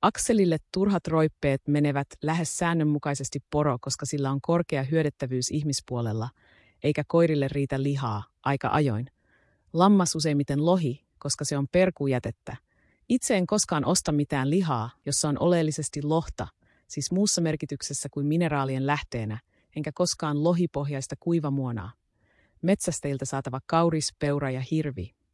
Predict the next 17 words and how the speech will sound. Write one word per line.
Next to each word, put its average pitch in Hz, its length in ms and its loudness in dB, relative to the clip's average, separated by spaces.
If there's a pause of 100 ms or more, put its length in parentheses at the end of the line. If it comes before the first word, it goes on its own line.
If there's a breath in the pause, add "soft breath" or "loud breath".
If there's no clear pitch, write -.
(100)
Korkean 196 420 2
rasvan 135 320 -2
broileri. 127 500 -2 (360)
Liha 202 260 4
on 196 120 6
aina 196 160 4
samanlaista 170 600 4
ravintona. 127 500 0 (360)
Pieniä 214 360 6
eroja 156 380 4
löytyy 143 380 2
kalan, 151 460 4
valkoisen 147 500 0
lihan 143 240 0
ja 135 60 -2
hevosen 147 420 -2
suhteen, 123 560 -8